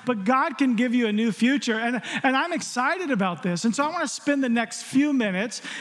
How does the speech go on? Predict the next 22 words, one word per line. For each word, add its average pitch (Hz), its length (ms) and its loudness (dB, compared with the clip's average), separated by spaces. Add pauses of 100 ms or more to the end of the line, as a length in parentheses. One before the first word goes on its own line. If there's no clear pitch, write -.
just 285 300 -2
explaining 262 640 0
how 226 200 2
to 220 80 -2
let 208 320 -4
go 226 240 0
of 190 120 -4
your 208 120 -2
past. 165 540 -6 (500)
Because 277 220 4
I 294 100 0
think 339 220 -4
that's 277 280 0
the 240 120 0
whole 240 180 0
point 240 260 2
here. 220 80 2
It's 220 140 -4
about 269 260 0
letting 240 340 0
it 170 160 -2
go. 190 360 -2